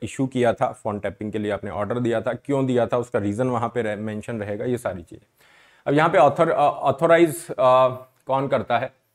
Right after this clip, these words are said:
फ़ोन टैपिंग को, तो again we have this Indian Telegraph Rule two thousand seven, जहाँ पे फ़ोन टैपिंग जो है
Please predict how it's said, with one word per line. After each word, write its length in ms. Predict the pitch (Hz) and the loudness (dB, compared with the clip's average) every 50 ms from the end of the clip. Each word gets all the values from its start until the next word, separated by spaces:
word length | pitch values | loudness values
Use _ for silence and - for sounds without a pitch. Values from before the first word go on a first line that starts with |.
| _ _ _ _ _ _ _ _ _ _ _ _ _ _ _ _ _ _ _ _ _ _ _ _ _ _ _ | _ _ _ _ _ _ _ _ _ _ _ _ _ _ _ _ _ _ _ _ _ _ _ _ _ _ _
फ़ोन 180 | - 117 120 123 | -4 -2 -2 0
टैपिंग 340 | 120 120 110 - 117 113 110 | 0 -2 -2 -2 -4 -6 -6
को, 200 | 135 143 143 - - _ _ _ _ - | -6 -8 -8 -10 -20 _ _ _ _ 0
तो 60 | 143 | 2
again 220 | 139 139 151 170 185 | 2 4 4 4 2
we 160 | 165 170 160 | 4 2 2
have 180 | 156 160 156 151 | 2 2 0 0
this 120 | 170 - 151 135 | -2 -2 -2 -2
Indian 280 | 131 135 151 170 160 156 | 0 0 0 0 0 0
Telegraph 480 | 131 131 127 131 135 139 135 127 127 | 0 0 2 2 0 0 0 -2 -2
Rule 200 | 131 139 139 143 | -2 -2 -4 -4
two 120 | 135 117 131 | -6 -6 -4
thousand 300 | 127 120 120 127 123 - | -4 -2 -2 -4 -4 -4
seven, 280 | 123 101 107 120 135 131 | -4 -4 -4 -6 -8 -6
जहाँ 240 | 110 110 113 113 113 | -6 -6 -4 -6 -6
पे 160 | 110 123 127 | -6 -6 -8
फ़ोन 300 | 123 - 123 113 117 120 | -6 -6 -6 -6 -4 -4
टैपिंग 340 | 117 113 107 - 113 117 113 | -4 -6 -6 -6 -6 -6 -6
जो 100 | 110 104 | -6 -6
है 200 | 107 110 - | -8 -10 -12